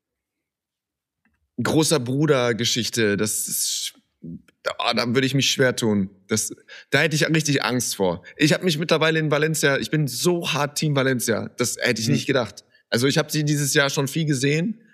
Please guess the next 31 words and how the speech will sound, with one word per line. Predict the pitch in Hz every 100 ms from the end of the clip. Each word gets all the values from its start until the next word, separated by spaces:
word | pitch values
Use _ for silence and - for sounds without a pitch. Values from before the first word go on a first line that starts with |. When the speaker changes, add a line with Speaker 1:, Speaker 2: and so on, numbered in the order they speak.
| _ _ _ _
Speaker 1:
<clears throat> | _ _ _ _ 202 190 139 -
und | 127
war, | 123 123 127 123 - _ _ _ _ _ _ _ _
hab | - 151
das | 147
wahrgenommen, | 151 156 160 151 139
wie |
sie | 139
spielen | 131 - 170 160
und | 156
so, | 131 139 135
aber | 113 120 113 - _ _ _ - 107 _ _ - -
Ma-, | 101 123 127
Pedro | - 160 143
Martinez | 139 127 147 139 135 127 - - _ _ _ _ _ -
und | 120
einfach | 110 117 117 - - _ _
diese | 120 117 120 110
Gang, | 95 107 123 135 135 139 135 _ _ _ _ _ -
das | 113 -
ist, | 123 -
ich, | - 120 107 110 - - - _
meine | - 98 117
Liebe | 120 139
ist | 127
sehr | 131
groß | 110 123
geworden | - 104 104
und |
ich | 107 -
wär, | 113 110